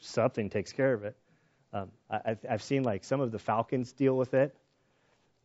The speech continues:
But about six years ago, when I made this trip to Mongolia, um, Josh was sort of like, "Well, what are, what are some things you wanna do?" So I start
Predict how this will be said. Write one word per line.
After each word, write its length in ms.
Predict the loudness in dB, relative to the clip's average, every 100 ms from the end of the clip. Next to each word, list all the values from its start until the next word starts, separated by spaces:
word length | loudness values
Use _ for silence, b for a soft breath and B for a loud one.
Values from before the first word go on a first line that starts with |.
| _ _ _ -20 4
But 140 | 6
about 200 | 8 6
six 300 | 4 -2 4
years 220 | 6 8 6
ago, 180 | 4
when 80 | 4
I 40 | 6
made 200 | 4 2
this 160 | -2
trip 220 | 2 0
to 60 | 2
Mongolia, 720 | 0 2 6 8 8 6 4 0 _ _ _ _ _ _ _ -20 -4
um, 400 | 0 2 0 -6 _ _ _ _ _ _ _ _ _ _ _ _ 2
Josh 360 | 6 6 4
was 80 | 4
sort 140 | 6
of 20 | 6
like, 100 | 6
"Well, 80 |
what 120 | 6 6
are, 40 |
what 100 | 6
are 60 | 4
some 160 | 0
things 260 | -2 -2 2
you 80 | 2
wanna 180 | 4
do?" 180 | 4 2
So 160 | 6 8
I 140 | 8
start 380 | 6 6 6 4